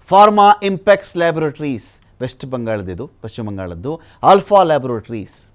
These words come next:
ಇಂದೋರ್ನದ್ದಿದು, ರೊಸೊಮಾ ಲ್ಯಾಬೊರೇಟರೀಸ್ ಇಂದೋರ್ನಿದು ಕೂಡ, ಐ ಎಚ್ ಎಲ್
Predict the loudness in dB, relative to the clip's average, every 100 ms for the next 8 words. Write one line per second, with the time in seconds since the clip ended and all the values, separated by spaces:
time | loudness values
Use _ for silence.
0 | _ -8 -4 -2 -2 -4 -12 -12 -14 -16
1 | _ _ _ -6 -4 0 0 2 0 -2
2 | -4 -8 -10 -14 -14 -16 -20 -12 -10 -6
3 | -6 -8 -14 -14 -12 -14 -16 _ _ _
4 | -2 0 0 -4 -6 -6